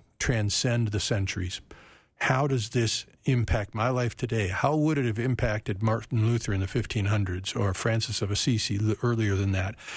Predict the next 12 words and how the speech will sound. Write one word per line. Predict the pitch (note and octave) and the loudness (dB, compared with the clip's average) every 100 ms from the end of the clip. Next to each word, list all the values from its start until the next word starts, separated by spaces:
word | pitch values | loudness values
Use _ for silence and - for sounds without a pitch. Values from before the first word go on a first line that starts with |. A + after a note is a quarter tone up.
| - - | -14 -2
To | A2+ | 0
look | G#2 B2 D3 | 2 0 -2
for | - E3+ | -2 0
that | C3+ A2+ | 0 -2
principle | - D#3+ E3+ - - A#2+ | 0 0 0 -4 -4 -4
coming | - C3+ C3+ | -2 0 2
out | B2+ B2 | 2 0
of | A#2 | -2
the | G#2 | -4
text | - C3 G2+ - - C3 A2 | -2 -2 0 -4 -8 -6 0
that's | A2+ - - | 0 0 -6
timeless, | - C#3+ A#2 G2+ F#2+ - | 0 2 2 0 -2 -4